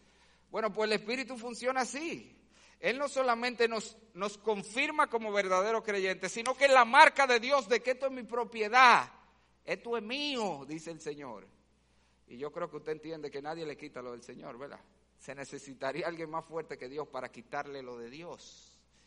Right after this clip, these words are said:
Nosotros estamos marcados, hermano, en la esfera espiritual como propiedad de Dios. Y déjeme decirte, nosotros no vemos esa marca, pero los seres espirituales la ven. Ellos saben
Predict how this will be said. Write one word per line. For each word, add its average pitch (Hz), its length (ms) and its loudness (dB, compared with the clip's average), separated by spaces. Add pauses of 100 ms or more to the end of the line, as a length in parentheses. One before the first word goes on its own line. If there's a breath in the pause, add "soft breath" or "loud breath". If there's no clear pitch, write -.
(480 soft breath)
Nosotros 165 460 -10
estamos 170 280 -8
marcados, 156 840 -4
hermano, 139 380 -10
en 131 60 -10
la 131 80 -8
esfera 151 260 -10
espiritual 131 720 -12
como 131 260 -14
propiedad 131 720 -10
de 139 140 -12
Dios. 127 520 -18 (500 soft breath)
Y 131 60 -18
déjeme 175 220 -4
decirte, 165 260 -10
nosotros 151 720 -12
no 165 200 -12
vemos 165 340 -12
esa 143 220 -12
marca, 117 420 -16 (800)
pero 127 160 -12
los 110 140 -14
seres 131 200 -12
espirituales 120 480 -16
la 110 80 -16
ven. 117 220 -16 (1040 soft breath)
Ellos 151 240 -10
saben 110 460 -8